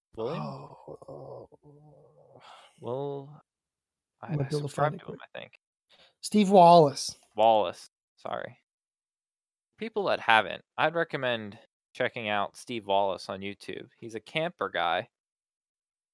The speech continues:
Speaker 1: Like, he does a lot of camping videos, but he does some fun ones, like stealth camping in, like,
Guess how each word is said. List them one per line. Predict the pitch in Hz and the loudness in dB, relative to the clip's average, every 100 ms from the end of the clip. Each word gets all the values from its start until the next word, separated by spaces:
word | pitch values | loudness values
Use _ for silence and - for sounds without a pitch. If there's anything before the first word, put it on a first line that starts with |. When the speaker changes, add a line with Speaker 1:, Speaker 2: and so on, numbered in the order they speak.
| _ _ _ _ _ | _ _ _ _ _
Speaker 1:
Like, | - 120 - _ | -6 -6 -6 _
he | 127 | -4
does | 147 151 | -2 2
a | |
lot | 143 120 | 2 2
of | |
camping | - 131 - 101 | -2 -6 -6 -10
videos, | 90 76 - - - _ | -12 -10 -12 -14 -20 _
but | 123 | -8
he | 139 | -4
does | 190 - | -4 -4
some | 151 | -6
fun | - 139 120 | -2 -2 -2
ones, | 82 98 - | -10 -14 -6
like | 110 101 95 - | -2 0 -2 -10
stealth | - 107 110 - | -2 0 0 -4
camping | 98 95 - 110 127 _ _ 160 160 | -12 -12 -12 -14 -16 _ _ -20 -14
in, | 104 104 | -12 -8
like, | 101 101 | -6 -6